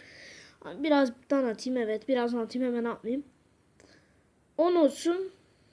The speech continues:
Onu atayım da önlem olarak gelene atarım bir şeyler. Evet, on oldu. Attık. Önlem olarak acaba minyon mu atsam?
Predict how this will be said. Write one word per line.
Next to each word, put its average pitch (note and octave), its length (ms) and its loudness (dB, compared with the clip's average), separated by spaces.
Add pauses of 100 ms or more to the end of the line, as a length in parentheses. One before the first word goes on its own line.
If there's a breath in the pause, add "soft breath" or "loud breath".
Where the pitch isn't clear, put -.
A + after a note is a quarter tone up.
Onu E4 200 -2
atayım D#4+ 400 0
da D4+ 60 4
önlem D#4 380 4
olarak C4+ 580 0 (180)
gelene D4+ 420 4
atarım E4 420 0
bir A#3 40 -6
şeyler. C4 380 0
Evet, D4+ 200 4
on D4+ 180 2
oldu. C#4 460 0 (600 loud breath)
Attık. D4 640 -2 (640)
Önlem D4+ 420 2
olarak C4+ 800 -2 (2000 soft breath)
acaba C4 680 2
minyon C4+ 380 2
mu B3 120 -2
atsam? G#3 380 -10